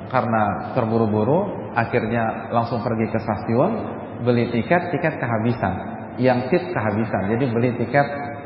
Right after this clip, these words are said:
non tempat duduk. Akhirnya mereka beli, apa, mereka beli, eh, koran,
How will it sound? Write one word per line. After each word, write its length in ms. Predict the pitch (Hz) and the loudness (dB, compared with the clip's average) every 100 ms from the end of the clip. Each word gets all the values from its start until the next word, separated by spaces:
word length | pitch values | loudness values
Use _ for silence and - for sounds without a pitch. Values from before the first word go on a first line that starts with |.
| - | -4
non 240 | 113 123 117 | 0 0 0
tempat 240 | 110 104 | 0 0
duduk. 280 | 113 104 92 - - - - - - | 2 2 2 -2 -8 -10 -12 -12 -6
Akhirnya 360 | 123 139 147 160 | -4 -2 0 -2
mereka 300 | 139 123 113 | -2 -2 0
beli, 520 | 104 101 98 92 92 - | 0 0 0 0 -2 -4
apa, 300 | 95 - 143 139 | -4 -2 -2 0
mereka 320 | 107 101 104 92 | -2 -2 -2 -2
beli, 280 | 95 92 90 90 - - - | -2 -2 -4 -4 -8 -10 -10
eh, 300 | 98 90 90 87 - | -8 -6 -6 -6 -2
koran, 320 | 113 127 | 2 4